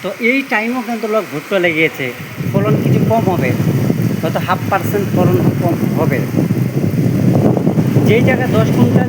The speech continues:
সেই জায়গায় হয়তো এখন বর্তমানে পাঁচ কুইন্টাল, যে জায়গায় কুড়ি কুইন্টাল সে জায়গায় দশ কুইন্টাল এইভাবে ভুট্টা হবে, তাও তারা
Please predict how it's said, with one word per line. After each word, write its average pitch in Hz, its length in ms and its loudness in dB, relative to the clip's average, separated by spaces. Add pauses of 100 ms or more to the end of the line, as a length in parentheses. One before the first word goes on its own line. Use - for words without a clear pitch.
(100)
সেই - 200 4
জায়গায় 220 240 0
হয়তো 214 240 0
এখন 196 180 0 (1300)
বর্তমানে 202 540 -2 (800)
পাঁচ 175 220 -2
কুইন্টাল, 196 400 -2
যে 180 140 2
জায়গায় 190 280 0
কুড়ি 175 220 2
কুইন্টাল 196 240 2
সে - 120 2
জায়গায় 190 220 2
দশ 175 180 -2
কুইন্টাল 196 280 2
এইভাবে 190 420 0
ভুট্টা - 260 -2
হবে, - 160 0 (340)
তাও 180 220 2
তারা 175 160 0